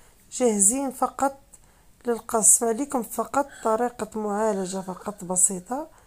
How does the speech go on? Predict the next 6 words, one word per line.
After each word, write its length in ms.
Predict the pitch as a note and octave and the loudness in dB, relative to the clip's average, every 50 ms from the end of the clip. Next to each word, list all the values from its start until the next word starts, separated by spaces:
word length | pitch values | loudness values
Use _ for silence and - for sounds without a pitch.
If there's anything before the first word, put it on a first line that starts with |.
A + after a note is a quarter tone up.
| _ - - - - - _ _ _ _ _ A#3+ | _ -20 -20 -20 -20 -20 _ _ _ _ _ -6
مثلًا 560 | A3+ A3+ A3+ - G#3 F#3+ A3+ B3 B3 - A#3 | -6 -6 -4 -4 -4 -2 -4 -4 -4 -6 -6
أنا 140 | A3+ A3+ A3 | -4 -4 -4
حبيت 420 | - - - F#3+ F#3 G3 G3 F#3 | -6 -8 -10 -10 -8 -8 -8 -6
زهرة 300 | - - G3 F#3 F#3 F3+ | -4 -4 -4 -4 -4 -6
هذه 320 | F3+ F#3+ G3 G3 F3+ F#3+ | -4 -4 -4 -4 -4 -6
نهزها، 640 | F#3 F#3 E3+ F#3+ F#3+ F3+ F3 - F3+ G3 A#3+ C#4 | -6 -6 -6 -6 -6 -4 -4 -4 -4 -6 -8 -10